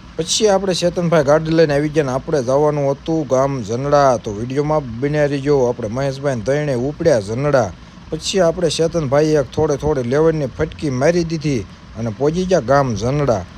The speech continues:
અને આપણે હવે સામાન ભરવાનો છે ને સામાન ભરવાનું ચાલુ કરી દીધું. તો વીડિયોમાં બન્યા રહીજો. હાલો હવે સામાન ભરી દેવી. પછી આપણે ચેતનભાઈ ડ્રાઈવર હતા અને ચેતનભાઈ બેસી ગયા ગાડીમાં ને ચેતનભાઈએ લેવડની ફટકી મારી હો.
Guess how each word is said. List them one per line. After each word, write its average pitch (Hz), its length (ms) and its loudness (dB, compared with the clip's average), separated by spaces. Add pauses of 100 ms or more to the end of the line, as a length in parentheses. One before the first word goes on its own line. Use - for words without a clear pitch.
(300)
અને 113 120 -2
આપણે 160 320 2
હવે 156 160 6
સામાન 160 420 0
ભરવાનો 165 480 4
છે 139 160 -2
ને 117 80 -2
સામાન 147 360 0
ભરવાનું 139 340 4
ચાલુ 160 240 2
કરી 147 160 -2
દીધું. 160 280 -2
તો 143 120 2
વીડિયોમાં 135 480 0
બન્યા 160 220 0
રહીજો. 123 340 -2
હાલો 147 260 2
હવે 131 120 -2
સામાન 147 480 -6
ભરી 147 180 -2
દેવી. 131 500 -2 (800)
પછી 185 340 -2
આપણે 190 340 2
ચેતનભાઈ 170 640 2
ડ્રાઈવર 160 380 6
હતા 156 160 2
અને 147 160 -2
ચેતનભાઈ 170 520 0
બેસી 170 340 -2
ગયા 170 200 0
ગાડીમાં 156 540 -2
ને 131 60 -8
ચેતનભાઈએ 151 560 -2
લેવડની 151 440 0
ફટકી 156 460 -4
મારી 139 380 -4
હો. 139 380 -4